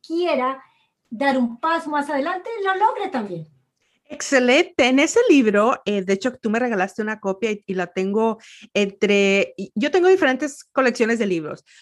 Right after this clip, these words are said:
Speaker 2: Los libros que uno, uno compra, ¿verdad? Pero los libros que yo conozco a sus autores, que he inter-, interactuado con ellos, que me los han regalado, que los he dedicado,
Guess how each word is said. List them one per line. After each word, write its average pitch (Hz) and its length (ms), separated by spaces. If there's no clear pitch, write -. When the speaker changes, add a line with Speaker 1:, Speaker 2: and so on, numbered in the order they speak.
Speaker 2:
Los 247 100
libros 285 380
que 277 440
uno, 247 360
uno 233 240
compra, 226 340
¿verdad? 208 460
Pero 226 160
los 202 260
libros 240 440
que 233 100
yo 208 160
conozco 240 380
a 240 40
sus 247 200
autores, 180 580
que 180 160
he 175 60
inter-, 247 400
interactuado 196 680
con 196 160
ellos, 165 300
que - 100
me 165 100
los 156 120
han 190 80
regalado, 185 480
que 170 100
los 151 160
he 196 60
dedicado, 208 580